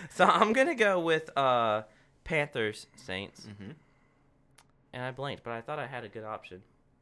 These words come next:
Speaker 2: There's plenty of answers. They s-, poach players off of one
Speaker 1: Yeah,
Speaker 2: another
Speaker 1: we do.
Speaker 2: regularly.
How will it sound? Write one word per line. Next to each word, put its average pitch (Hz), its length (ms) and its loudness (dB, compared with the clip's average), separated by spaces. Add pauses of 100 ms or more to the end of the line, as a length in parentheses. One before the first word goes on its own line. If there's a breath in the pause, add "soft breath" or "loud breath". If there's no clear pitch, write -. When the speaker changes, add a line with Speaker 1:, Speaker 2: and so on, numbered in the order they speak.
(120)
Speaker 2:
There's 180 280 2
plenty 113 420 -8
of 90 120 -12
answers. 90 500 -12
They 123 320 0
s-, - 140 -16 (120)
poach - 420 -6
players 92 380 -4
off 90 200 -6
of 87 100 -20
one 95 160 -10
Speaker 1:
Yeah, - 60 -12 (100)
Speaker 2:
another 151 120 -6
Speaker 1:
we 135 60 -6
do. 123 100 -6
Speaker 2:
regularly. 92 640 -6